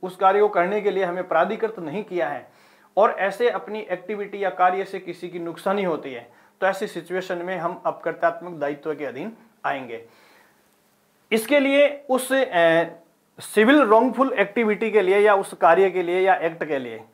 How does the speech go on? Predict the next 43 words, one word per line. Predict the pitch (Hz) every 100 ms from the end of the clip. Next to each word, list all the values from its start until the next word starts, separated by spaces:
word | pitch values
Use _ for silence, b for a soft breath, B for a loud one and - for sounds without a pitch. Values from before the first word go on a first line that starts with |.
| b b -
किसी | 185 226
विशेष | 185 180 214 208
टाइटल | 170 170 214
या | 208 185
शीर्षक | 185 175 190
का | 190
धारण | 151 131 160
करना | 160 147 165
जरूरी | 165 147 151 151
नहीं | 147
है, | 131
या | 139
यूं | 170 202
कह | 208 202
सकते | 202 196 214
हैं | 214
कि | 220
किसी | 196 190
शीर्षक | - 208 220 202
में | 214 170
भले | 170
ही | 247
उस | 226 -
एक्टिविटी | 190 180 196 185 190
को | 147 123 - _ _ _ _ _ _ _ _ _ _ _ _
अपकर्त्य | 190 190 254 262 240
के | 233
रूप | 226 220
में | 220
या | 208
टॉर्ट | 196 190 185
के | 202
रूप | 196 185
में | 185 175
डिक्लेयर | 170 175 180
किया | 180 160
गया | 160 175
है | 180
या | 196
नहीं | 180 185
किया | 170 156
गया | 151
है, | 165